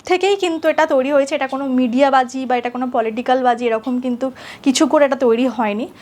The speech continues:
একটা গ্রুপ থেকে এটা তৈরি হয়েছিল। এবং প্রত্যেকটা মেয়ে যে এগিয়ে আসছে এবং সবাই নিজের কথা চিন্তা না করে যে সবাই এই যে কিছু না ভেবে, মানে, সবাই যে বেরোচ্ছে বিভিন্ন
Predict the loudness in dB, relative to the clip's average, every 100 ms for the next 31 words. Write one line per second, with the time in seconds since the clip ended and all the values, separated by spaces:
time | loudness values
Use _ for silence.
0 | -20 -14 -4 -2 0 0 0 0 -2 2
1 | 2 4 2 2 0 -2 0 0 0 0
2 | 0 0 0 -4 -2 -4 -4 -2 -2 2
3 | 0 2 2 2 2 2 0 2 2 2
4 | 0 -4 -4 0 0 0 -2 -6 -16 -16
5 | -12 0 2 4 2 0 -2 -2 -6 0
6 | 0 0 -6 -2 0 2 2 2 2 2
7 | 4 2 0 -2 0 0 0 -2 0 2
8 | 2 2 -2 -2 0 0 0 0 -2 -16
9 | -16 -2 0 2 2 4 4 4 2 -2
10 | 0 2 0 -2 -10 -8 -6 -4 2 2
11 | 2 0 -2 2 2 0 -2 -4 -2 -2
12 | -2 0 -2